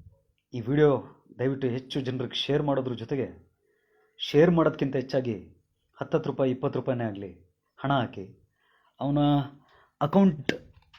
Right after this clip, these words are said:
ಏನಿದೆ ಅದು ಇಂಡಿಯನ್ ಪೋಸ್ಟ್ ಆಫೀಸ್,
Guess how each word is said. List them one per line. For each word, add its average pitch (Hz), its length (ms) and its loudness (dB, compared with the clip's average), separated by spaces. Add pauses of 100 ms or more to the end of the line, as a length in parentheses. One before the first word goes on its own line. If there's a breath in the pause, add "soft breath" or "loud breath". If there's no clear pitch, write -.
(160)
ಏನಿದೆ 143 600 6
ಅದು 127 400 2 (1500 soft breath)
ಇಂಡಿಯನ್ 170 380 6
ಪೋಸ್ಟ್ 151 260 2
ಆಫೀಸ್, - 440 -2